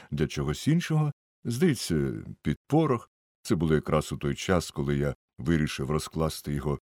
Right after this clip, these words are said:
дрібними частинами, злякавшись грози, то я витрусив його на землю під скелю. Це було незадовго до початку заливних дощів, про які я вже згадував.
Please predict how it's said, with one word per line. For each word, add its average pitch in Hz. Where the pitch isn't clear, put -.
дрібними 80
частинами, 110
злякавшись 98
грози, 95
то 170
я 208
витрусив 175
його 123
на 90
землю 156
під 143
скелю. 65
Це 156
було 147
незадовго 131
до 117
початку 120
заливних 113
дощів, 101
про 82
які 85
я 78
вже 73
згадував. 90